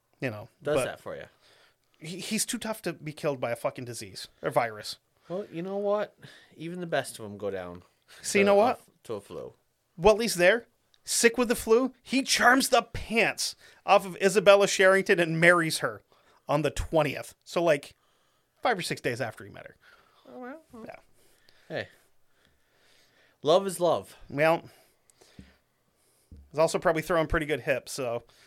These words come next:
Speaker 1: she's into it. So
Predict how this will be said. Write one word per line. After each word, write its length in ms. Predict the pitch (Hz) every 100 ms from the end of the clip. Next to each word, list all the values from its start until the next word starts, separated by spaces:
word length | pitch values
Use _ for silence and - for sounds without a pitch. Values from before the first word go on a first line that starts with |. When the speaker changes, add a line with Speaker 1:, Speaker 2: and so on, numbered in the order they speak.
| _ _ _ _ _
Speaker 1:
she's 240 | - 151 151
into 220 | 143 120
it. 140 | 110 - _ _ _ _ _ - - _ _ _ _ - - -
So 340 | - 165 143